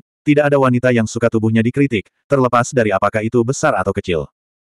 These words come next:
Mili memikirkan semua yang telah terjadi saat dia memulihkan diri dari luka-lukanya. Memang benar ini bukan tubuhnya, tapi tetap saja,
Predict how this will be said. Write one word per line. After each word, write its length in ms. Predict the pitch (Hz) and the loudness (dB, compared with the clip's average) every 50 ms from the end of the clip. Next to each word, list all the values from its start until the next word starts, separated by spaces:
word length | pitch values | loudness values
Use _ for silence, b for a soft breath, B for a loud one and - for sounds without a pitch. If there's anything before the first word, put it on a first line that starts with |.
| _ _ _ _ _ _ _ _ _ _ _ _ _ 147 | _ _ _ _ _ _ _ _ _ _ _ _ _ -4
Mili 240 | 147 143 143 160 165 | -2 0 2 2 2
memikirkan 480 | 156 143 135 127 - 127 - 135 135 | 2 2 0 0 0 0 0 0 -2
semua 320 | 131 - 127 113 117 120 120 | 0 -2 -2 0 2 2 2
yang 120 | 120 120 117 | 2 2 0
telah 160 | 117 117 110 | 0 0 0
terjadi 320 | 110 120 117 107 110 107 | 0 -2 -2 0 0 -2
saat 280 | 107 - - 110 113 120 135 | 0 -2 -2 -2 -2 -2 -2
dia 160 | 131 120 113 | 0 0 2
memulihkan 440 | 110 110 107 107 110 113 - 117 107 107 | 2 2 2 0 0 0 0 0 0 2
diri 240 | 117 120 113 90 | 0 0 0 -2
dari 320 | 90 101 113 120 131 123 123 | -2 0 0 2 2 2 0
luka-lukanya. 680 | 131 131 - 120 104 95 - 98 87 82 80 73 67 - _ _ _ _ _ _ _ _ _ _ - | 0 0 0 0 0 0 0 -2 -2 -2 -4 -6 -8 -14 _ _ _ _ _ _ _ _ _ _ -6
Memang 320 | 143 143 139 139 151 160 160 | -2 0 0 2 0 0 0
benar 240 | 147 139 131 127 123 | 0 2 2 0 0
ini 160 | 123 120 123 | 0 0 0
bukan 260 | 120 123 123 123 120 | 0 0 2 2 2
tubuhnya, 540 | 120 127 120 131 135 127 107 95 92 117 147 - _ _ | 2 2 2 2 2 0 0 0 -2 -4 -4 -8 _ _
tapi 300 | _ - 123 120 156 143 | _ -2 0 0 0 0
tetap 160 | 143 - 127 123 | 0 0 -2 -2
saja, 400 | - - 127 113 104 90 80 | 0 0 0 0 0 -2 -2